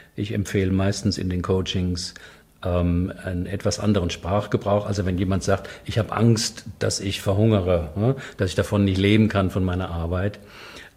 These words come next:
ähm, das umzufor-, umf-, umzuformulieren in so etwas wie: „Ein Teil von mir hat Angst, dass ich das nicht schaffe.“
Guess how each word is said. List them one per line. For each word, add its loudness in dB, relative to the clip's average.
ähm, 4
das -4
umzufor-, 2
umf-, 2
umzuformulieren 4
in 0
so 4
etwas 2
wie: 2
„Ein -2
Teil 4
von 2
mir 2
hat -4
Angst, -6
dass -4
ich -10
das -8
nicht -10
schaffe.“ -12